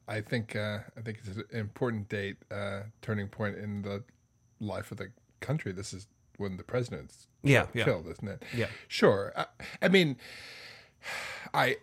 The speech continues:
Speaker 1: I honestly don't know, um, how culturally to say when the capital T, capital S, the sixties begin. I mean, certainly there's, um,
Speaker 2: Well, here, you know what? I'm gonna interrupt you.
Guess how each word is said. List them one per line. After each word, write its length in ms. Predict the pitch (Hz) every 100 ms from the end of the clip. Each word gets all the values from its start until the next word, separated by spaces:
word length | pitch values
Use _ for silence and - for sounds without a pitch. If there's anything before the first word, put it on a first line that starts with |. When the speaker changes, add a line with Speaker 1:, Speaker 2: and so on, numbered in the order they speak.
| -
Speaker 1:
I 200 | 156 175
honestly 440 | 165 165 151 143
don't 280 | 123 131 127
know, 580 | 123 120 113 113 110 104 - - - _ 107
um, 520 | 107 101 98 95 104 - _ _ _ _ _ _ _ _ - _ _ - - _ _ _ _ _ _ -
how 420 | - 123 113 110
culturally 640 | 104 - 110 - 107 95
to 140 | 95 110
say 320 | - 104 98
when 420 | 95 98 95 90 -
the 80 |
capital 440 | - - 101 - 95
T, 200 | - 104
capital 380 | - 101 - 95
S, 220 | 95 -
the 160 | - -
sixties 680 | - - - 98 92 - - - - - _
begin. 580 | 110 98 110 95 95 107 -
I 40 |
mean, 140 | 104
certainly 720 | 98 120 104 104 101 98 101 - - - - - _ _ -
there's, 500 | 107 107 101 98 - - 95
um, 480 | 95 92 95 104 - _ _ _ _ _ _ _ - -
Speaker 2:
Well, 120 | 202
here, 240 | 311 277 -
you 140 | 220 254
know 80 |
what? 120 | 214 -
I'm 80 | 196
gonna 100 | 185
interrupt 300 | 143 113 -
you. 140 | 98